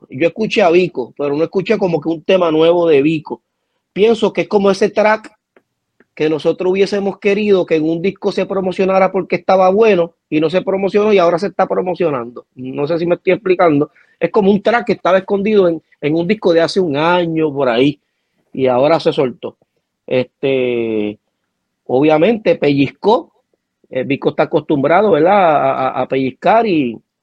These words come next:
y llamar la atención de cierta manera a la conciencia, eh, pero también al género, al Vico, ¿verdad? Pellizca a veces. Este, me gustó la parte que dice que algo de la caída de Constantinopla.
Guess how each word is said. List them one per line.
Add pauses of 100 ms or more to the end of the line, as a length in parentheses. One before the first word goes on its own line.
(580)
y
llamar
la
atención
de
cierta
manera
a
la
conciencia, (840)
eh,
pero
también
al
género, (500)
al
Vico,
¿verdad?
Pellizca
a
veces. (720)
Este,
me
gustó
la
parte
que
dice
que
algo
de
la
caída
de
Constantinopla.